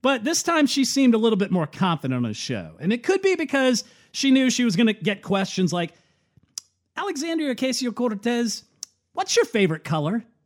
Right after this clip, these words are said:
What's your favorite food?" That's how the left does it to their side, you know, and, uh, on the, on the, on the Republican side, they would have said, "Yeah, what's your favorite food? Oh, you like tacos? Cultural appropriation, you racist." That's how it works with the, uh,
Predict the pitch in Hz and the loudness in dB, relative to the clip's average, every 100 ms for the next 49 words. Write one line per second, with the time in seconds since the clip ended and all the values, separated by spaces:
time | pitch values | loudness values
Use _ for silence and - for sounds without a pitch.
0 | _ - 453 440 415 370 349 320 269 - | _ -12 -8 -4 -4 -4 -6 -6 -8 -6
1 | 294 277 311 285 277 254 196 156 175 196 | -2 -2 -2 -2 0 0 0 0 0 -2
2 | - 160 143 143 - 147 160 160 131 95 | -2 -4 -2 -6 -6 -6 -4 -4 -6 -6
3 | 98 117 127 127 127 113 _ _ _ _ | -8 -6 -4 -2 -2 -4 _ _ _ _
4 | - - - 190 190 214 208 220 269 240 | -20 -12 -4 0 0 0 0 2 4 4
5 | 220 202 320 403 349 208 208 226 147 165 | 2 4 4 6 4 4 4 4 2 0
6 | 151 175 170 156 - 160 143 - _ _ | 0 0 0 -2 -2 -2 -4 -6 _ _
7 | - 349 440 - 381 - 269 240 220 - | -8 -6 -4 -2 -4 0 0 0 -2 -4
8 | 254 262 262 302 269 311 311 277 - 302 | -2 -2 0 2 2 2 0 -2 -2 -2
9 | 349 403 403 381 - - _ - 339 302 | -2 -2 -2 -2 -6 -20 _ 6 8 6
10 | 302 302 262 190 302 302 277 294 302 - | 2 2 2 6 6 6 4 4 2 2
11 | 294 277 254 226 269 285 285 320 - - | 2 4 4 4 2 2 -2 -2 -4 -8
12 | _ _ _ 151 147 147 107 117 117 101 | _ _ _ -16 -8 -8 -6 -8 -10 -10
13 | - 127 113 _ - 120 110 95 | -14 -12 -12 _ -12 -10 -8 -10